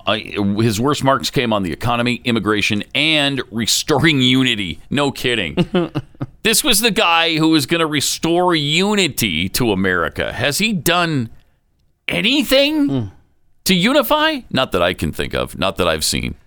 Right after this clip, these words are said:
Speaker 2: Uh, well, we're unified on how much he sucks,
Speaker 1: That's about it.
Speaker 2: according to these polls.
Speaker 1: That's about it. Forty percent flunking him in the latter two categories. Thirty-eight percent giving him an F on the economy. His best grades came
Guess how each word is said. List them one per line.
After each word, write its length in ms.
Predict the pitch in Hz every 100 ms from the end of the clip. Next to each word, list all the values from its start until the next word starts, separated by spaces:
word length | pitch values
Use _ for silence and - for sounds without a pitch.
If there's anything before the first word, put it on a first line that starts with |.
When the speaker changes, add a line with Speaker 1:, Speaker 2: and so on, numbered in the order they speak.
| _
Speaker 2:
Uh, 360 | - 147 139 135
well, 300 | 139 202 262
we're 440 | 170 82 127 160 156
unified 600 | 170 196 160 175 175 165
on 220 | 143 139
how 140 | 156
much 200 | 170 180
he 120 | 139
sucks, 500 | 120 - - 247 196
Speaker 1:
That's 220 | - 101 -
about 220 | 80 76
it. 80 | 87
Speaker 2:
according 220 | 170 160
to 60 | 147
these 160 | 135
polls. 400 | - 202 226 175
Speaker 1:
That's 80 | 185
about 160 | 78 76
it. 220 | 73 - - - - - -
Forty 320 | 185 254 277
percent 460 | - 185 190 175 -
flunking 720 | - - 185 196 214 165 113
him 160 | 92
in 100 | 92
the 80 | 87
latter 340 | 82 92 95 90
two 200 | - 78
categories. 580 | 73 55 53 60 90 -
Thirty-eight 420 | 147 147 143 -
percent 300 | 123 139 104
giving 240 | 123 117
him 100 | 107
an 100 | 92
F 220 | 90 104 95
on 120 | 80
the 100 | 73
economy. 480 | 69 90 73 69 90
His 180 | 92
best 260 | 87 143 139
grades 280 | 147 131 101
came 460 | - 123 120 120